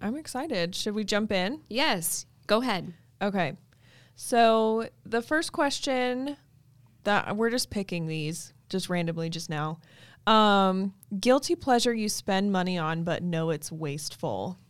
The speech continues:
Speaker 1: Mine's Starbucks. <laughs> That was the question. Um, I don't know. I would probably have to say the same thing. Like, I have the Starbucks app, and I constantly find myself refilling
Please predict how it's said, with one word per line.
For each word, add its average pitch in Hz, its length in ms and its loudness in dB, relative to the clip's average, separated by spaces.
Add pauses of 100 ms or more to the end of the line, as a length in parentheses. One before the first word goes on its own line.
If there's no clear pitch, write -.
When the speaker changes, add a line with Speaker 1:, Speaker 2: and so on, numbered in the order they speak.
(280)
Speaker 1:
Mine's 175 400 -2 (100)
Starbucks. - 600 -6 (240)
<laughs> 220 320 -2 (360)
That 170 160 -2
was 185 120 -10
the - 60 -14
question. - 520 -8 (400)
Um, 180 520 2 (540)
I 247 140 6
don't 466 140 4
know. 440 340 6
I 233 100 6
would 427 160 4
probably 311 340 2
have 294 220 0
to 285 100 -4
say 240 200 2
the 226 120 0
same 196 300 0
thing. 175 400 0 (480)
Like, 185 320 0 (140)
I 202 140 2
have 247 180 -2
the 247 80 0
Starbucks 185 540 2
app, 226 360 0 (180)
and 175 440 0
I 180 140 -2
constantly 185 640 -4
find 160 260 -4
myself 165 420 -2
refilling 160 840 -4